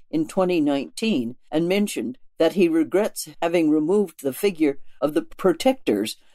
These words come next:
members of the Communist Party in charge of monitoring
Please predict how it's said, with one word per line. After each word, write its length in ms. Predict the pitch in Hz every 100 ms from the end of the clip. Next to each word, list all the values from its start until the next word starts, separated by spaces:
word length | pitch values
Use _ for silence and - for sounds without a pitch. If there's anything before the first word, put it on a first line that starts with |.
| - _
members 460 | 165 196 196 185 147
of 140 | 143
the 100 | 151
Communist 600 | - 196 208 185 156 -
Party 500 | - 190 170 117 95
in 200 | - 139
charge 420 | 131 170 160 160 147
of 140 | 120
monitoring 720 | 139 185 180 170 135 123 107